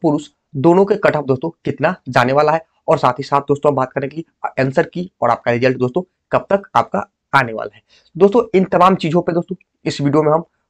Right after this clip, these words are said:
फुल डिटेल्स के साथ बात करने वाले हैं। दोस्तों, आप लोग वीडियो को पूरा लास्ट तक जरूर देखिएगा। तो चलिए दोस्तों, हम वीडियो को यहाँ पे शुरू करते हैं।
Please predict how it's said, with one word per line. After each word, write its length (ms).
फुल 200
डिटेल्स 400
के 80
साथ 220
बात 180
करने 220
वाले 200
हैं। 80
दोस्तों, 300
आप 160
लोग 200
वीडियो 240
को 120
पूरा 200
लास्ट 240
तक 180
जरूर 200
देखिएगा। 280
तो 380
चलिए 140
दोस्तों, 260
हम 140
वीडियो 200
को 180
यहाँ 180
पे 200
शुरू 220
करते 260
हैं। 80